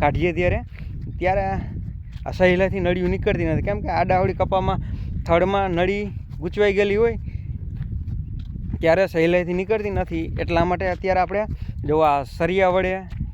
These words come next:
એક બ-, આ કપાના એક સાઈડમાં આપણે આ નળિયું કરતા જ આવી છીએ.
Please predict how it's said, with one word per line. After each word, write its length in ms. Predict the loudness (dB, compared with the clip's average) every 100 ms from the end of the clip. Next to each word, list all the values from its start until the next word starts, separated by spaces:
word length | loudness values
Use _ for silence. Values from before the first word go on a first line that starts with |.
| -10 -12 -4 -2
એક 80 | -2
બ-, 200 | -6 -8 -10 -10 -10 -10 -14 -16 -16 -14 -10 -10 -10 -10 -10 -8 -4 -4 -4 -6
આ 100 | -6 -2
કપાના 460 | 0 4 4 2 -4 2
એક 180 | 2 4
સાઈડમાં 380 | 2 0 2 0
આપણે 180 | 0 -2
આ 180 | -2 0
નળિયું 340 | 2 2 2
કરતા 340 | 2 2 0 0
જ 40 |
આવી 220 | 0 0 -4
છીએ. 140 | -6